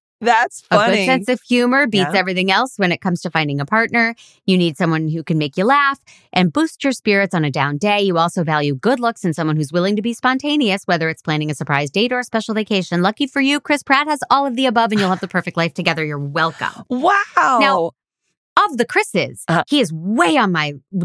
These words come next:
Speaker 2: le-, low on my list.
Speaker 1: Oh,
Speaker 2: I am
Speaker 1: yeah.
Speaker 2: a Chris Pine,
Speaker 1: Yep,
Speaker 2: Chris
Speaker 1: yep.
Speaker 2: Evans gal.
Speaker 1: Oh, God, yeah. But you're a Chris
Speaker 2: So
Speaker 1: Pratt type.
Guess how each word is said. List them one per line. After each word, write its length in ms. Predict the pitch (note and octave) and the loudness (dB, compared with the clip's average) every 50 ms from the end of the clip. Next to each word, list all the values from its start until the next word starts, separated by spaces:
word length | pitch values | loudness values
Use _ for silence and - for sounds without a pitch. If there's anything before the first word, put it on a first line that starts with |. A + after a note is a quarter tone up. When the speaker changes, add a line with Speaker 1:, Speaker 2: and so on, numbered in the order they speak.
| D#3 - | -4 -2
Speaker 2:
le-, 160 | F#3 F3+ E3+ - G3 E3 - | 0 0 0 0 -2 -4 -2
low 240 | F#3 E3+ F3 D#3+ | 0 2 2 2
on 140 | D3 C#3 C3+ C3+ | 2 0 -2 -2
my 100 | C3+ C3 | -4 -8
list. 180 | B2 A#2+ - - | -10 -12 -2 0
Speaker 1:
Oh, 120 | A3 G#3+ E3+ F3 | 2 2 2 2
Speaker 2:
I 100 | G3+ F3+ | 2 2
am 120 | E3 E3 | 2 0
Speaker 1:
yeah. 60 | C#3+ | -2
Speaker 2:
a 40 | C#3 | -4
Chris 280 | - - - C#4+ - - | -6 -4 -4 -4 -4 -4
Pine, 340 | - B3+ A#3 G#3+ G#3 G3+ | -2 0 2 2 2 2
Speaker 1:
Yep, 240 | G3 F3 F3 F3 F3+ - _ | 2 2 2 0 -2 -4 _
Speaker 2:
Chris 120 | - D3+ D3 | 0 0 2
Speaker 1:
yep. 100 | D3+ D3 - | 2 2 2
Speaker 2:
Evans 360 | F#3+ F3+ E3 D#3 D3 C#3+ - | 0 0 0 -2 -2 -2 -2
gal. 280 | - E3+ D3 - - - | 0 0 0 -2 -2 0
Speaker 1:
Oh, 300 | - C4 A#3+ F3+ C#3+ C3 B2+ - | 2 2 2 2 0 -4 -6 -4
God, 320 | F3 E3+ E3 D#3 C3+ B2+ | -2 0 2 0 0 -2
yeah. 380 | G#2+ C3+ C#3 C#3+ D#3 C#3+ B2+ B2 - - - - - - - | -4 -6 -2 0 0 0 -2 -4 -12 -18 -20 -20 -16 -2 2
But 180 | A3 A3 G3+ | 2 2 2
you're 160 | F3+ G3 G3+ F#3+ | 2 0 0 0
a 60 | D3 | -2
Chris 240 | - - A3 G#3 - | -2 -2 -2 -2 0
Speaker 2:
So 160 | - G3+ F3+ | 0 2 4
Speaker 1:
Pratt 240 | F3 G#3 G3 E3+ - - | 4 4 2 0 -2 -6
type. 380 | - - - D#3 F3 D#3 B2 | -8 -2 0 0 0 0 -4